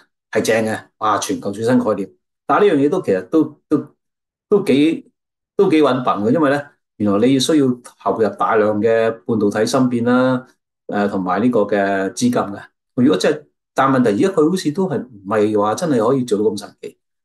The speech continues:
不過只不過影響到影視啊同埋動畫之間嗰個製作嘅啫。咁但係如果你中國嗰陣時候，啊，如果我跟住埋佢走去做競爭呢個嘅大模型嘅話呢，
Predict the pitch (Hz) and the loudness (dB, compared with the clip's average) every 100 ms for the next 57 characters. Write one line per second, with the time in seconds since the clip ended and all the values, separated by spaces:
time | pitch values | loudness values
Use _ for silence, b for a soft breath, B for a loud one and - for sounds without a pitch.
0 | _ 170 - 147 143 107 113 127 127 123 | _ -2 2 0 2 2 2 2 2 2
1 | 123 107 123 127 104 98 92 85 - 90 | 2 2 0 -2 0 -2 -2 -8 -10 -8
2 | 95 95 104 110 104 101 101 98 90 - | -4 -2 -2 -4 -4 -2 -2 -2 -4 -4
3 | 95 95 92 107 123 - _ _ _ _ | -10 -8 -2 0 -2 -8 _ _ _ _
4 | 214 196 123 156 165 185 175 151 165 - | -2 0 2 2 0 -2 0 2 2 -2
5 | 98 127 139 - 156 156 - 185 156 120 | -4 -2 -2 0 2 0 0 -4 -2 -2
6 | 92 98 - 131 135 123 _ 123 143 120 | -2 -4 -2 0 0 -4 _ 0 2 0
7 | 104 135 127 131 147 143 127 110 107 85 | -4 0 2 2 2 4 2 2 -2 -2
8 | 87 92 95 107 113 131 | -6 -8 -4 0 2 0